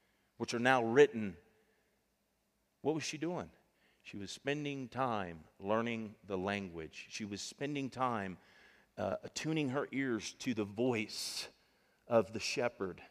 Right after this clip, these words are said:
so that she as a sheep would follow his voice and would not be distracted with all the other activities and all the other things. Martha, a matter of fact, you, if you think Martha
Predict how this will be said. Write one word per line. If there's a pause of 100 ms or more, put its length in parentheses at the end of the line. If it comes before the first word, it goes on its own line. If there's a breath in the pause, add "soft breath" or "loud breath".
(480)
so
that
she
as
a
sheep (300 soft breath)
would
follow
his
voice (600)
and
would
not
be
distracted
with
all
the
other
activities
and
all
the
other
things.
Martha, (220 loud breath)
a
matter
of
fact, (240 loud breath)
you, (160)
if
you
think
Martha